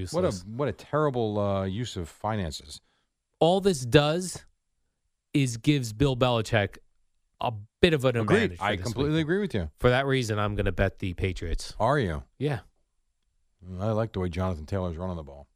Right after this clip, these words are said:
Speaker 1: But I hear you. I probably bet the Patriots, too.
Speaker 2: You know
Speaker 1: I
Speaker 2: what, you know who I like also this year? Uh,
Speaker 1: Let's see
Speaker 2: run-,
Speaker 1: who's winning.
Speaker 2: run-, <laughs> running for the Ra-, I think he's on the Rams now, Sonny Michel.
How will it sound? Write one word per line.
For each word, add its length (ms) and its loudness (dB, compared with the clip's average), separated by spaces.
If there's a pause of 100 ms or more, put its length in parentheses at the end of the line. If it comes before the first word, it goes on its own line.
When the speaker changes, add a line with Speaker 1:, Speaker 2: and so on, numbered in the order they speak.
(360)
Speaker 1:
But 120 2
I 80 4
hear 160 2
you. 180 0
I 80 2
probably 320 0
bet 120 -12
the 60 -8
Patriots, 380 -4
too. 60 0
Speaker 2:
You 60 2
know 60 6
Speaker 1:
I 80 4
Speaker 2:
what, 240 -2
you 60 -2
know 160 -2
who 80 -2
I 100 -2
like 280 -2
also 260 -2
this 220 -6
year? 320 -2
Uh, 480 -2 (100)
Speaker 1:
Let's 220 0
see 60 4
Speaker 2:
run-, 80 6
Speaker 1:
who's 120 0
winning. 380 0
Speaker 2:
run-, 280 2 (540)
<laughs> 560 -4
running 280 2
for 120 2
the 100 4
Ra-, 160 2
I 100 4
think 140 0
he's 120 0
on 80 2
the 80 2
Rams 280 0
now, 140 0
Sonny 360 0
Michel. 520 -2